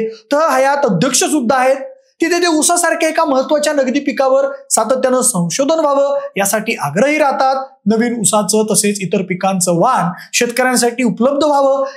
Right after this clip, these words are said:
यासाठी ते प्रयत्न करत असतात. त्यांचं अगदी जुन्या काळातील ज्येष्ठ नाट्यकर्मींपासून ते सध्याच्या काळातील नवोदित कलाकार, गायक यांच्यासोबतही सुसंवाद असतो. ते कला, संस्कृती,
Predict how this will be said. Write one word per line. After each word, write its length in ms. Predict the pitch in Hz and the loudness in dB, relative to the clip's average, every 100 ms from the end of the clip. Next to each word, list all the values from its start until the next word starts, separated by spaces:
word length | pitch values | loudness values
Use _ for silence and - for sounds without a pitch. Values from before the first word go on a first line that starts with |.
| - | -2
यासाठी 380 | 302 320 302 | 0 0 0
ते 100 | 320 | 0
प्रयत्न 360 | 311 294 320 339 | 0 0 0 0
करत 260 | 330 320 302 | 0 0 0
असतात. 300 | 294 294 294 294 - | 0 0 -2 -6 -4
त्यांचं 360 | - 311 349 381 | -2 0 2 2
अगदी 240 | 381 359 | 2 0
जुन्या 260 | 349 294 302 | 2 2 0
काळातील 500 | 311 294 294 320 294 | 0 0 0 0 0
ज्येष्ठ 260 | 254 240 269 | 0 0 0
नाट्यकर्मींपासून 1080 | 247 - 254 247 226 262 254 240 - 277 | -2 0 -2 2 2 2 0 0 2 0
ते 60 | 262 | 0
सध्याच्या 420 | - 185 220 214 | 0 0 0 0
काळातील 560 | 202 233 226 247 269 262 208 | 0 2 2 0 0 2 2
नवोदित 560 | 196 208 226 262 269 - | 4 2 2 0 -2 -2
कलाकार, 440 | 202 247 240 247 262 - - 170 | 0 2 2 0 0 -6 -6 0
गायक 300 | 202 240 247 | 2 2 2
यांच्यासोबतही 840 | 220 202 214 220 208 226 202 226 240 - - | 0 2 0 2 0 0 2 2 0 -6 -8
सुसंवाद 600 | 233 247 277 285 285 285 | -2 0 2 2 2 2
असतो. 520 | - 269 277 277 - _ - | 0 0 -2 -2 -16 _ -4
ते 60 | |
कला, 440 | 233 214 214 196 139 | -2 2 2 2 0
संस्कृती, 760 | - 196 175 - 254 - 180 | 0 2 0 2 -2 2 0